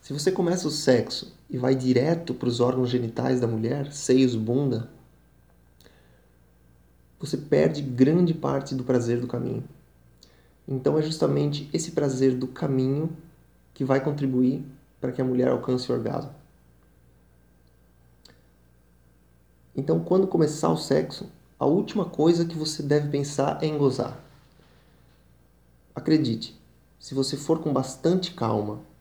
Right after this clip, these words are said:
curtindo o caminho, devagar, ela vai alcançar o orgasmo antes que você.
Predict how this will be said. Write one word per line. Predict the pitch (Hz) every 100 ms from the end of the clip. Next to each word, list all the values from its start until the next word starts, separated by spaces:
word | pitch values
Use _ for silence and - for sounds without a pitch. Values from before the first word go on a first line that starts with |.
| _ _ _ -
curtindo | - 143 143 156 160
o | 156
caminho, | 151 147 143 143 139 139 143 - - _ _ _ _ _ _ _ _ _ _ -
devagar, | 131 151 143 123 123 127 - - - _ _ _ _ _ _ _ _ -
ela | 135 135
vai | 135
alcançar | 135 127 139 131 - 123
o | 120
orgasmo | 117 117 117 123 131 -
antes | 123 -
que | 127
você. | 127 -